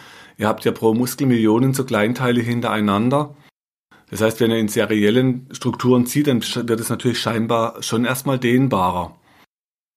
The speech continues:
Und man kann dann mit, zum Beispiel mit Schwung versuchen zu dehnen. Also wenn man das Bein vorne mit Schwung hochnimmt, dann muss ja der hintere Muskel loslassen, dass die Bewegung durchgeführt werden kann. Also der hintere Muskel wird dadurch gedehnt.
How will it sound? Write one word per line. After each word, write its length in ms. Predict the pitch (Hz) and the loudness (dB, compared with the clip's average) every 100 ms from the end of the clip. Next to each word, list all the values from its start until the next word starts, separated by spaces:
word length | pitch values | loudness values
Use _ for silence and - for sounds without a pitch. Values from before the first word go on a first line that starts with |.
| _ _ _ _ _ _ | _ _ _ _ _ _
Und 460 | 104 101 98 98 | -2 2 2 0
man 460 | 101 104 101 101 101 - _ _ _ _ _ _ - | 0 2 2 2 -2 -8 _ _ _ _ _ _ -6
kann 220 | 107 107 | -2 2
dann 440 | 107 104 101 104 101 | 2 4 2 0 -2
mit, 280 | 107 101 - | -2 -2 -4
zum 240 | - 104 | -6 0
Beispiel 240 | 104 - | 0 0
mit 140 | 113 104 | -4 -2
Schwung 260 | 120 135 | 2 2
versuchen 400 | 147 143 151 147 | 2 0 0 0
zu 100 | 139 | -4
dehnen. 480 | 143 143 139 135 135 | -2 2 2 2 0
Also 340 | - 98 - 101 | -4 -8 -4 -4
wenn 300 | 101 101 98 | -2 -2 -2
man 480 | 95 101 - 104 | -2 -4 -8 -10
das 120 | 95 - | -10 -2
Bein 260 | 101 113 | 0 0
vorne 220 | 120 117 | 0 0
mit 120 | 113 - | -2 -4
Schwung 240 | 117 110 | -4 0
hochnimmt, 640 | 113 131 151 165 185 180 - _ _ _ _ | 2 0 2 0 -2 -6 -16 _ _ _ _
dann 120 | 110 | -2
muss 160 | 110 120 | -2 0
ja 80 | 127 | 2
der 140 | 113 | 2
hintere 320 | 127 131 135 | 2 0 2
Muskel 320 | 135 135 131 | 2 0 0
loslassen, 440 | 113 123 - 135 143 | 0 0 0 -2 0
dass 140 | 123 | -2
die 100 | - | -2
Bewegung 460 | 117 110 120 120 107 | -4 0 0 -2 0
durchgeführt 540 | 123 123 139 135 147 | 0 0 -6 -4 -2
werden 260 | 143 143 151 | 0 0 0
kann. 180 | 147 143 | 0 0
Also 180 | 120 | 0
der 120 | 120 117 | -2 0
hintere 280 | 123 123 | 0 2
Muskel 280 | 127 120 - | 0 -2 -4
wird 140 | 113 113 | -2 -2
dadurch 280 | 107 104 | -4 -4
gedehnt. 560 | - 98 107 113 160 170 | -6 0 2 4 2 -2